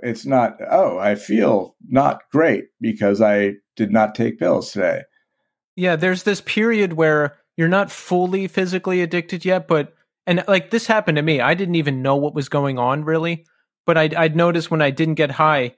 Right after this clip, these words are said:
Speaker 2: I'd go on a business trip and I'd be sneezing and I'd have congestion and I'd feel cold. And I was like, "Oh, I have a cold." But it's like, "No, this is stupid. This is the beginning of, like,
Speaker 1: You got
Speaker 2: withdrawal."
Speaker 1: drug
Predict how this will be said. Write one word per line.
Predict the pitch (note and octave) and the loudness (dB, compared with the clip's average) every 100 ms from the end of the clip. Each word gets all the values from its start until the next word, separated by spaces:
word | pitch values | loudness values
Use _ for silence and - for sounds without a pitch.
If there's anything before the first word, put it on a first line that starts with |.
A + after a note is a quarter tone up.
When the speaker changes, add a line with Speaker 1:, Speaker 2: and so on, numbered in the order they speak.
| _ - | _ -4
Speaker 2:
I'd | D3+ | -2
go | D#3 | 0
on | D#3+ | 0
a | D3+ | 0
business | D#3 D#3+ D#3+ C#3 | 0 0 0 -4
trip | - C#3 | 0 -2
and | C#3 | 0
I'd | C3 B2 | -2 -2
be | B2 | -6
sneezing | - E3+ E3 D3+ D#3 D3+ C#3+ | -4 0 2 2 0 0 -2
and | B2 | -2
I'd | B2 | -2
have | C#3 C3+ | -2 -4
congestion | C3+ B2 C#3+ C#3 - D3+ C#3+ | -8 -2 0 0 -2 -4 -4
and | A#2 | -4
I'd | A#2 | -6
feel | - D3+ | -2 -2
cold. | B2+ - D3+ C#3+ C#3 | -2 -2 0 0 0
And | C3+ | 0
I | |
was | C3 C#3+ | 0 -2
like, | - | 0
"Oh, | G3 E3+ | 2 2
I | C#3 | 2
have | C3+ D3 | 0 -2
a | |
cold." | - - F3 A#2+ - | -2 0 0 -2 -4
But | C3 | -4
it's | - | -2
like, | C#3+ - | -4 0
"No, | A3 C#3 | 0 0
this | E3 F3 | -2 -8
is | |
stupid. | - D3 C3+ D3 | -4 -4 -2 -4
This | F3 F#3 | -4 -6
is | D#3 | -6
the | |
beginning | D#3 D#3 D#3 D3 C3+ | -4 0 0 -2 -2
of, | A#2+ - | -6 -2
like, | A2 | -4
Speaker 1:
You | D3 | 0
got | F#3 F3+ | 0 0
Speaker 2:
withdrawal." | C#3+ A3+ | 2 2
Speaker 1:
drug | A3+ | 4